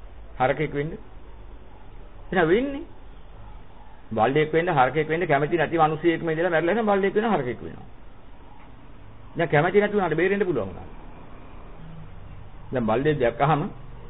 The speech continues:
සමහරට ඒ පදේ අයින් කළා. බල්ලෙක් වෙන්න කැමති නෑ. නමුත් බල්ලෙක් වෙනවා.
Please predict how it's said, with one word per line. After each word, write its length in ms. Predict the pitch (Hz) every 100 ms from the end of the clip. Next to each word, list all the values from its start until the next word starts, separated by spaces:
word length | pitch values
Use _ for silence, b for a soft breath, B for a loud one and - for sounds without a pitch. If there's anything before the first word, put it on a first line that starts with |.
| - - - - -
සමහරට 300 | - 123 139
ඒ 100 | 143
පදේ 280 | 127 139 175
අයින් 180 | 156 160
කළා. 260 | 101 - - - - - - - - - - - - - - - - - - - - - - - - -
බල්ලෙක් 340 | 104 123 147 156
වෙන්න 220 | 165 185
කැමති 300 | 165 165 160
නෑ. 180 | 151 - - - - - - - - - - - - - - - - - -
නමුත් 220 | - 165 233
බල්ලෙක් 320 | 220 226 220
වෙනවා. 320 | 151 101 -